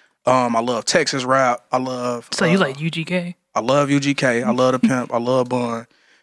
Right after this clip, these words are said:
Speaker 1: People try to, like, um, lower the rating of, like, the
Speaker 2: Mm-hmm.
Speaker 1: other artists in these classic duos, but, like, Big Boi and Bun is, like, some of the sweetest rappers, period.
Speaker 2: Yeah. I've had an argument. I, I, not an argument, 'cause I didn't really, I didn't, like, denounce what they were talking about. I've had a discussion about, like,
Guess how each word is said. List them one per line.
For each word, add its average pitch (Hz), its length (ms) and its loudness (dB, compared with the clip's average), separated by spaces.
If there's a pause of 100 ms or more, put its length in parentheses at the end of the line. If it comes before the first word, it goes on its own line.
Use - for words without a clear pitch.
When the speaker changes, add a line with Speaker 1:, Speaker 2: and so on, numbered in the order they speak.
Speaker 1:
People 190 200 2
try 165 120 4
to, 156 80 4
like, 127 260 0 (580)
um, 123 480 0 (300)
lower 135 380 4
the 120 140 -4
rating 123 440 0
of, 117 160 -2
like, 110 300 -2 (100)
the 208 80 6
Speaker 2:
Mm-hmm. 185 160 4
Speaker 1:
other 135 240 2
artists 135 420 2
in 123 120 0
these 127 160 -2
classic 123 500 -2
duos, 135 500 2
but, 110 240 0
like, 90 240 -8 (120)
Big 139 240 2
Boi 139 360 4
and 113 140 -2
Bun 123 380 0
is, 107 140 -12
like, 107 180 -10
some 110 160 -8
of 107 60 -16
the - 40 -18
sweetest 107 380 -12
rappers, - 380 -2
period. 226 280 2
Speaker 2:
Yeah. 185 140 4 (340)
I've 339 120 2
had 370 120 6
an 262 60 6
argument. 202 640 2
I, 247 180 2
I, 240 140 2 (100)
not 233 180 2
an 190 60 2
argument, 170 420 0
'cause 185 100 -4
I 190 80 4
didn't 185 220 2
really, 170 320 0
I 175 100 4
didn't, 175 260 0
like, 156 340 -2
denounce 170 400 0
what 196 100 -14
they 208 120 2
were 208 80 2
talking 214 220 2
about. 208 100 2
I've 196 140 2
had 196 120 2
a 175 60 -2
discussion 170 580 -2
about, 151 460 0
like, 147 340 0